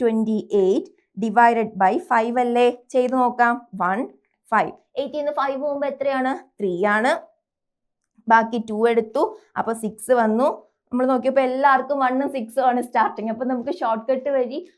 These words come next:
ഓപ്ഷൻ എലിമിനേഷൻ ചെയ്യാൻ പറ്റൂല. അപ്പൊ മുഴുവൻ ചെയ്ത് നോക്കേണ്ടി വരും. അപ്പൊ ഡിവൈഡ് ചെയ്യുക.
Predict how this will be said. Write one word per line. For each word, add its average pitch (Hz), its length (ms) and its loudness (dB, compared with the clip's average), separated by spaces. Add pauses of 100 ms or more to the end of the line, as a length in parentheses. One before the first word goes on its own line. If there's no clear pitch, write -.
ഓപ്ഷൻ 247 380 -2
എലിമിനേഷൻ 277 520 -4
ചെയ്യാൻ 262 280 -2
പറ്റൂല. 214 380 -2
അപ്പൊ - 380 -4
മുഴുവൻ 277 460 -4
ചെയ്ത് 240 220 0
നോക്കേണ്ടി 220 420 -2
വരും. 185 300 2
അപ്പൊ 214 140 -4
ഡിവൈഡ് 208 400 0
ചെയ്യുക. 208 400 0